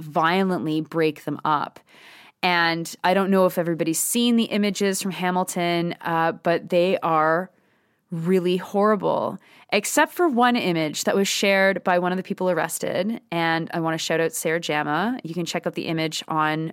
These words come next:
uh, Sarah's Twitter feed. And it's this amazing image about, of, of about, of, of her about to be arrested and all of the police around her. And she says, "Look at this image.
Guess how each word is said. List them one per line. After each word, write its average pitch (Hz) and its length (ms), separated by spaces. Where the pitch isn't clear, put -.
uh, 156 300
Sarah's 160 400
Twitter 175 260
feed. 165 400
And 196 160
it's 196 100
this 202 200
amazing 208 600
image 190 420
about, 170 360
of, 170 140
of 185 100
about, 185 320
of, 165 180
of 202 200
her 208 420
about 180 380
to 180 100
be 165 180
arrested 160 640
and 170 160
all 180 440
of 170 120
the 175 100
police 160 460
around 165 420
her. 151 200
And 156 180
she - 120
says, 160 400
"Look 175 180
at - 80
this - 200
image. 160 440